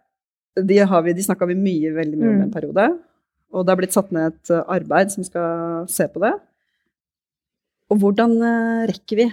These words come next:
Speaker 1: For jeg lovte nemlig Paula å spørre om det her, som sitter der,
Speaker 2: <laughs>
Speaker 1: som er for leder for, eh, intensivsykepleierne.
Speaker 2: Mhm.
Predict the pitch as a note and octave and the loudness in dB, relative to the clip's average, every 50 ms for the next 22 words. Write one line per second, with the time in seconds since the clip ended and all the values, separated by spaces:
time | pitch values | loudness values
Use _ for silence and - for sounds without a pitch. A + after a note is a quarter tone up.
0 | - - _ - G3 F#3 A3 G#3+ F#3 G3 - - G#3 G3+ G3 G3 G3 - F3 F3 | -4 -10 _ -6 -4 -2 0 -2 -2 -4 -4 -4 -2 -2 -2 -2 -2 -2 -2 -2
1 | E3+ E3+ F3 G3+ G3 - G3+ F#3 F3+ F3 F3+ F#3+ F#3+ G3+ A#3 B3 - _ - G#3+ | -2 -2 -4 -6 -6 -4 -6 -6 -6 -8 -8 -6 -4 -2 -2 -4 -4 _ -4 -2
2 | F3+ D#3+ E3+ - F#3 G#3 F#3+ A3 - - - A3+ G3 G3 A3+ - C4+ A#3 G#3+ G3+ | -2 0 0 2 2 4 4 2 2 0 -2 -2 0 0 0 0 -2 0 2 2
3 | F3+ E3+ E3 D#3+ - - G3+ F#3 F3+ F3+ F#3+ F#3 F3+ F3+ F#3+ - - G3 G3 - | 0 0 -2 -8 -6 -2 0 0 0 0 -2 -6 -6 -6 -6 -4 -4 -4 -2 -2
4 | F3 E3+ - - E3+ - _ - F3+ F3 F#3+ A3 - _ - B3+ C4 B3 G#3 G3+ | -4 -4 -4 -8 -8 -8 _ -20 -14 -12 -12 -12 -8 _ 2 4 4 4 4 4
5 | G#3 G#3 | 2 0